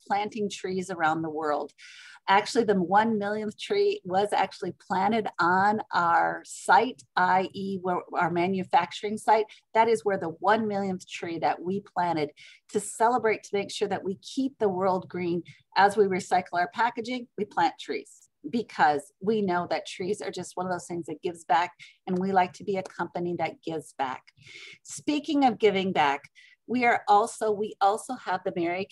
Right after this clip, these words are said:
Kay Ash Charitable Foundation that has donated over eighty million dollars to help fund domestic violence shelters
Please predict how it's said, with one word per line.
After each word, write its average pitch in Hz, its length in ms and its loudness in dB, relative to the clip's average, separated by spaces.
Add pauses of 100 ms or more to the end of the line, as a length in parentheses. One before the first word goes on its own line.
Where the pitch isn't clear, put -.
(100)
Kay 196 260 -2
Ash 175 300 -4
Charitable 202 560 -4
Foundation 185 680 -2
that 160 200 0
has 175 320 -6
donated 196 680 -2
over 175 320 -6 (100)
eighty 226 300 0
million 214 400 -6
dollars 170 560 2 (560)
to 240 200 0
help - 560 0 (520)
fund 220 240 4
domestic 190 500 0
violence 175 420 2
shelters 277 800 -2